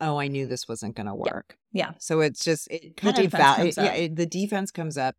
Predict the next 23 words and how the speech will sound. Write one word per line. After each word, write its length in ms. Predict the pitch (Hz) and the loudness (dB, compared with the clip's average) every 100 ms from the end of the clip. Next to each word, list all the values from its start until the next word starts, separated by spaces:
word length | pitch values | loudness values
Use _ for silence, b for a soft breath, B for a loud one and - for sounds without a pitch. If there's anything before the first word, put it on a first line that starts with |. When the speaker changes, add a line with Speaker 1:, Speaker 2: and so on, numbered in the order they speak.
| _ _ _ - | _ _ _ -6
Speaker 1:
and 80 | 160 | -2
it 100 | 151 | 0
also, 340 | 151 151 165 | 0 0 -4
like, 280 | 151 139 - _ _ _ | -2 -4 -6 _ _ _
validates 920 | 139 123 139 139 143 127 127 120 - - | -8 2 4 4 2 2 0 -2 -6 -8
what 180 | 135 - | -6 -4
they're 160 | 123 | -4
already 280 | 104 113 110 | -4 -6 -8
thinking. 500 | 107 90 104 - 101 - _ _ | -10 -12 -12 -14 -16 -18 _ _
Speaker 2:
And 160 | 196 208 | -2 0
for 140 | 214 | 0
the 180 | 196 - | 0 0
anxious 440 | 226 277 - 240 | 0 0 -2 -4
type, 340 | - 190 160 151 _ _ _ | -4 -2 -2 -4 _ _ _
the 100 | - | -6
shame 400 | 190 - 208 226 | -4 -2 2 0
comes 320 | 208 180 165 | 0 -6 -6
up. 180 | 143 123 - | -6 -8 -4
Speaker 1:
Mm-hmm. 160 | 151 135 | -4 0
Speaker 2:
"Why 340 | 180 185 196 | 2 2 2
didn't 360 | 185 175 175 156 | 0 -2 -4 -6
this 220 | 160 - | -8 -10
work?" 360 | - - - - | -10 -12 -14 -20